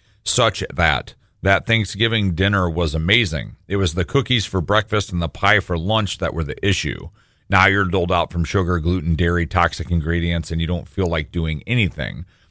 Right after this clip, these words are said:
Next thing you know, you've gone a week with bad food or completely stopped your workouts. That is not balance. That is actually creating imbalance.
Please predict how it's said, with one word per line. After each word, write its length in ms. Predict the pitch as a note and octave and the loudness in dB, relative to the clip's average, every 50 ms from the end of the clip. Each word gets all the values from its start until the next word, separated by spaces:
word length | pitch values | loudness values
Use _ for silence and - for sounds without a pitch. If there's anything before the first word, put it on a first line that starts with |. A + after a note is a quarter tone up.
| _ - | _ -2
Next 280 | F#2 G#2 G#2 G2 - | 2 2 2 2 2
thing 140 | - G#2+ G2 | 0 0 0
you 100 | F#2+ F2+ | 2 2
know, 180 | F2 F2+ F2+ F#2 | 2 2 2 2
you've 220 | F#2+ F#2 F2 D#2 | 2 0 0 -2
gone 200 | D2+ F#2 F2 E2 | -2 -2 0 0
a 60 | D#2+ | -2
week 300 | D#2+ D#2+ G2 A2 G#2 - | -2 0 0 0 0 0
with 120 | G2+ E2+ - | -2 -4 -2
bad 240 | - F2 F2+ E2+ - | 0 0 0 0 -2
food 200 | - F2+ E2+ D#2+ | -4 -4 -2 -4
or 80 | D#2+ | -4
completely 440 | - E2 D2+ D2+ F2+ F#2 D#2 C2+ D#2+ | -4 -4 -4 -2 -2 -2 -2 -4 -6
stopped 320 | D2 - F2+ E2+ D#2+ - | -6 -4 -2 -2 -2 -2
your 160 | - D#2 D2+ D2+ | -4 -6 -4 -4
workouts. 460 | E2 D#2+ C#2+ - C#2 B1+ A#1+ - - | -4 -4 -4 -4 -4 -6 -6 -6 -6
That 160 | E2+ E2+ D#2+ | -4 -4 -4
is 100 | D#2 D2 | -2 -2
not 240 | E2+ D#2+ - - - | -4 -4 -4 -4 0
balance. 460 | - G#2 G#2+ G#2+ G#2 G#2 G2 F#2 - | 2 2 2 2 2 0 0 -2 -2
That 160 | - F2 E2 | -2 -2 -2
is 140 | E2 D#2 F2 | -2 0 -2
actually 320 | E2+ E2 - - - D2+ | -2 -2 -2 -4 -8 -10
creating 420 | - - - E2 D#2 C#2+ D2+ C#2+ - - | -10 -8 -6 -6 -4 -4 -6 -8 -10 -8
imbalance. 840 | - F#2+ F#2 F2+ F2 D#2 D#2 D2 C2 B1 G#1 G1+ - - - - - | -4 0 0 2 2 2 0 -2 -4 -6 -10 -14 -12 -10 -10 -10 -12